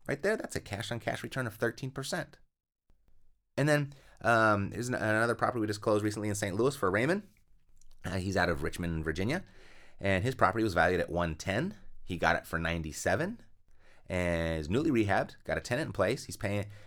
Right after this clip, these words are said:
uh, uh, the tenant is paying eight seventy-five per month, giving Ray a cash-on-cash return of twelve percent. And then we closed, uh, a deal recently with, uh, Gary,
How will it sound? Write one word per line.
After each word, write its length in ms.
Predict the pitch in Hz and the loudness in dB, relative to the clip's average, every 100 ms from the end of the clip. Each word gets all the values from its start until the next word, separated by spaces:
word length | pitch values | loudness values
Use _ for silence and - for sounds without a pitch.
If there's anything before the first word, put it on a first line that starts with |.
| - - | -20 -10
uh, 440 | - 90 82 76 - - - - - - | 0 2 4 2 0 -8 -18 -18 -16 -8
uh, 220 | 78 - - - - | -6 -6 -10 -14 -10
the 120 | 80 | -6
tenant 240 | 76 98 69 | -2 -2 -2
is 60 | |
paying 280 | 104 98 92 - | -2 -2 -2 -2
eight 160 | 110 | -2
seventy-five 480 | - 104 104 101 95 | 0 -2 0 0 0
per 100 | - | 0
month, 300 | 90 185 - - _ - - - | 2 0 -2 -20 _ -20 -20 -4
giving 260 | 104 101 90 | -2 0 0
Ray 320 | 101 175 175 | 0 -2 -4
a 60 | - | -8
cash-on-cash 640 | - 135 131 120 107 107 | -8 -6 -6 -4 -4 -4
return 340 | 113 92 104 101 | -4 -4 -4 -4
of 180 | 101 131 - | -6 -6 -12
twelve 340 | - 214 - | -6 -4 -4
percent. 560 | - 80 - 85 85 - - - - - - - - - - _ - - - - - | -6 -8 -6 -8 -10 -18 -20 -20 -20 -20 -20 -20 -20 -20 -20 _ -20 -20 -20 -20 -10
And 80 | - | 0
then 80 | 139 | 2
we 80 | 151 | 4
closed, 340 | 143 165 156 - - - - | 8 8 8 0 -14 -16 -4
uh, 180 | - 113 92 | 4 6 6
a 60 | |
deal 240 | 113 135 127 | 4 6 8
recently 480 | 131 135 127 123 | 6 4 6 6
with, 300 | 87 107 107 | 4 2 2
uh, 460 | 107 101 98 90 82 - - - 76 | 6 8 8 6 2 -2 -14 -18 -8
Gary, 380 | 92 123 90 - | 2 4 4 2